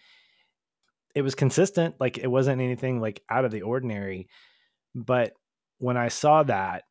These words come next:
"Wh-, where was Mark during all this?" I said, "I don't care." <laughs> I know where he was. He was being a kid. I don't need to know that he was wrapping himself in duct tape, as cute as that was.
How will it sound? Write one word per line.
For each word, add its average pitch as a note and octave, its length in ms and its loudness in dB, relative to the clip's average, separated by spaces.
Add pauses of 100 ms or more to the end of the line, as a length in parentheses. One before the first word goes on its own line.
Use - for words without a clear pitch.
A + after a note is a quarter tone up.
(180)
"Wh-, B2+ 200 -6
where F3+ 140 -2
was G#3+ 160 -2
Mark G#3+ 200 -2
during A2 200 0
all G2 160 -4
this?" F#2 260 -10
I A#2 100 0
said, A#2 280 0
"I G#2+ 120 -2
don't B2 180 -4
care." F#2+ 440 -6 (360)
<laughs> - 280 -8 (180)
I F#3+ 160 2
know D#3+ 100 2
where G3+ 160 2
he A#2+ 120 0
was. G2 340 -4
He B2+ 120 0
was C#3 260 0 (340)
being D#3 220 2
a D3 60 0
kid. F3+ 440 -2 (720)
I A2+ 120 -6
don't C3+ 160 -2
need C#3+ 160 -2
to C#3+ 60 -4
know C3+ 360 0
that G#2+ 300 -8
he A2 180 -6
was A#2 160 0
wrapping G#2+ 320 -4
himself G#2+ 320 -6
in G#2+ 100 -8
duct A#2+ 220 -6
tape, F#2+ 200 -10
as F#2 120 -12
cute B2 200 2
as G#2+ 80 -4
that F#2+ 160 -4
was. G#2 500 -2